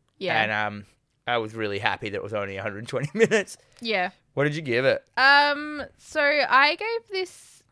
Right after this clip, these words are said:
Speaker 1: two, but I'm gonna change it to three ratings. Um, so I did give it a U. It is definitely an underrated horror film. Um, I
Speaker 2: Is
Speaker 1: think
Speaker 2: it
Speaker 1: it's
Speaker 2: though?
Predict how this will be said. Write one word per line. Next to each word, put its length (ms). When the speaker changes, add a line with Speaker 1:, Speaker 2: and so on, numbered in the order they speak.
Speaker 1:
two, 600
but 140
I'm 120
gonna 160
change 280
it 120
to 80
three 480
ratings. 760
Um, 320
so 280
I 120
did 220
give 160
it 60
a 40
U. 460
It 140
is 140
definitely 500
an 160
underrated 540
horror 240
film. 440
Um, 560
I 40
Speaker 2:
Is 60
Speaker 1:
think 100
Speaker 2:
it 40
Speaker 1:
it's 100
Speaker 2:
though? 300